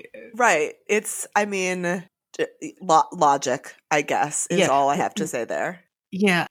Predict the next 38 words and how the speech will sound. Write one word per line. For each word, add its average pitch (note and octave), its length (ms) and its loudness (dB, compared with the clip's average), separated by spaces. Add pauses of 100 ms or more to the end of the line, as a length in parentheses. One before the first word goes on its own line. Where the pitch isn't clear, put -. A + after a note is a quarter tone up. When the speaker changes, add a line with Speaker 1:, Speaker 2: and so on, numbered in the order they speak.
(220)
Speaker 2:
like, G3 140 4
what G#3 200 6
is D#3 160 4
coming G#2+ 380 4
through? G#2+ 180 0
Is B2 320 2
it A#2+ 100 0
like, A#2 540 0
well, D#3+ 220 2
I, C#3+ 180 0 (480)
I D#3 120 4
was D#3+ 120 4
gonna D4 140 2
say, D#3 160 2
like, A2+ 200 4
oh, A2 220 6
that F#2+ 160 2
it's F#2 160 0
like F#2 240 4
the, F2+ 200 4
it's F#2 200 0
like E2+ 220 2
the, D2 280 0
the, D#2+ 200 2
oh, F#2 140 4
like, D#2+ 200 2
he E2 80 0
doesn't E2 300 2
seem E2+ 240 2
like D2 200 -2
a D#2 60 -8
peasant C#2+ 640 -4
kind D2+ 220 -2
of E2 80 -10
thing. D#2+ 260 -4
But G#2+ 100 2
it's B2 160 -4
like, C#3+ 220 4